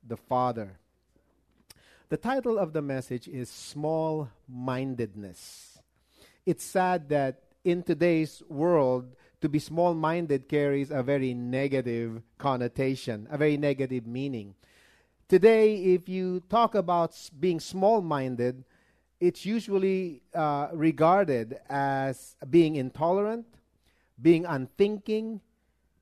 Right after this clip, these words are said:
being narrow-minded, and even downright ignorant. But the biblical concept, from the biblical point of view, we will discover from this letter of the Apostle Paul,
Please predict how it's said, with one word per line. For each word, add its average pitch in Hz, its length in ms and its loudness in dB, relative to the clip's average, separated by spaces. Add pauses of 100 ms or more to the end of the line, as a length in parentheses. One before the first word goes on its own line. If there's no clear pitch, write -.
(180)
being 135 300 2
narrow-minded, 165 840 0
and 151 180 -2
even 156 400 -2
downright 135 680 -2 (200)
ignorant. 143 480 -4 (1500)
But 139 160 -4
the 151 80 4
biblical 254 640 -2
concept, - 920 -8 (1700)
from 160 160 -6
the 151 100 2
biblical 240 720 -2
point 220 400 -4
of 196 120 2
view, 147 500 -4 (960)
we 156 160 2
will 226 140 6
discover 202 580 0
from 180 260 -4
this 165 200 -4
letter 170 320 2
of 135 140 -2
the 147 100 -2
Apostle 139 480 -4
Paul, 113 400 -6